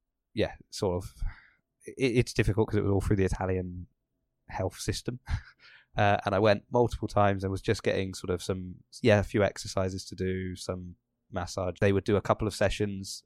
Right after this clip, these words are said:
then I'd have to go back and get sort of renewed a new, like, another six or another twelve or whatever. And then on my final, <laughs> my final visit, he said, "Did we ever send you for an X-ray?" And I said, "No."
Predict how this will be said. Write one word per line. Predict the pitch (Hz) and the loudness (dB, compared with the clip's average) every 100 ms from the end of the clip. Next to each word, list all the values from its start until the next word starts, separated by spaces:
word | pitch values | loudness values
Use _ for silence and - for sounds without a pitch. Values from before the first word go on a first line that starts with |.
| - | -2
then | 98 | 0
I'd | 95 | 0
have | 101 - | -6 -4
to | |
go | 104 | 0
back | 92 95 92 104 | 4 4 2 -8
and | 95 | -2
get | 92 - - | -2 -2 -6
sort | 90 90 | -8 -2
of | |
renewed | 101 98 101 98 | -2 0 0 0
a | |
new, | 95 110 107 _ _ _ _ _ _ | -2 -2 -2 _ _ _ _ _ _
like, | 92 - | -8 -2
another | 101 98 95 | 2 2 2
six | - 107 - | 0 -2 -4
or | 98 | -4
another | 98 95 | -2 -2
twelve | - 107 98 92 | 0 0 0 -2
or | |
whatever. | 92 92 95 - _ - _ _ - | -4 -4 -6 -12 _ -20 _ _ -2
And | 98 101 98 - | 2 2 -2 -2
then | 120 120 | 6 8
on | 120 | 8
my | 117 110 | 6 4
final, | - 160 143 120 - - - | 4 4 6 4 2 -10 -20
<laughs> | _ _ | _ _
my | 113 | 2
final | - 170 117 | 8 8 8
visit, | 98 98 104 - _ | 2 4 2 2 _
he | - 110 | 2 2
said, | - 110 104 - _ - | 6 8 8 6 _ 4
"Did | 175 151 | 6 8
we | 139 | 8
ever | 123 120 | 8 6
send | 113 123 117 | 6 6 4
you | 107 | 2
for | - 101 | 4 2
an | |
X-ray?" | 104 - - 101 98 98 98 _ | 2 -2 0 4 6 4 -2 _
And | 104 98 95 | -6 -4 -2
I | 92 | -4
said, | - 95 - | -2 -4 -2
"No." | 120 139 135 131 127 | 6 10 12 10 6